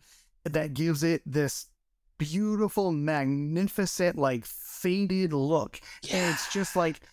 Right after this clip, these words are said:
Speaker 1: I took it with my f-, I took it with my phone, and it was, like, instantly good. And I was like,
Speaker 2: Yeah.
Speaker 1: "That's unfair."
Speaker 2: Yeah.
Speaker 1: That's unfair <laughs> 'cause we definitely don't have that. Even though we have big water, we
Speaker 2: Mm-hmm.
Speaker 1: don't have that,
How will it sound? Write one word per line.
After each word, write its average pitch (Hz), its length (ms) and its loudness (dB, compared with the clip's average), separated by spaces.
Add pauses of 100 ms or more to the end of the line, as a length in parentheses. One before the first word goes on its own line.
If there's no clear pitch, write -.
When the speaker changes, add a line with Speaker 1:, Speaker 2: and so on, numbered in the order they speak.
(280)
Speaker 1:
I 254 60 0
took 226 160 -2
it 190 80 -2
with 165 140 0
my 135 140 -2
f-, - 280 -12
I 214 100 2
took 233 160 -2
it 285 40 -2
with 233 140 0
my 156 160 0
phone, 180 380 0
and 139 100 2
it 143 80 0
was, 143 180 -2
like, 127 320 -2
instantly 165 640 0
good. 139 260 0
And 123 100 2
I 139 100 0
was 139 200 -2
like, 135 280 0 (560)
Speaker 2:
Yeah. 117 260 -6 (460)
Speaker 1:
"That's 190 300 2
unfair." 147 960 0 (280)
Speaker 2:
Yeah. 127 100 -6
Speaker 1:
That's 190 260 0
unfair 170 600 2
<laughs> 190 40 -6
'cause 226 280 -2
we 214 220 0
definitely 233 480 2
don't 202 220 2
have 180 200 0
that. 165 220 0
Even 190 200 0
though 208 100 2
we 202 120 0
have 185 180 0
big 190 140 0
water, 175 440 2 (300)
we 175 100 0
Speaker 2:
Mm-hmm. 110 80 -6
Speaker 1:
don't 185 320 2
have 175 340 0
that, 147 320 0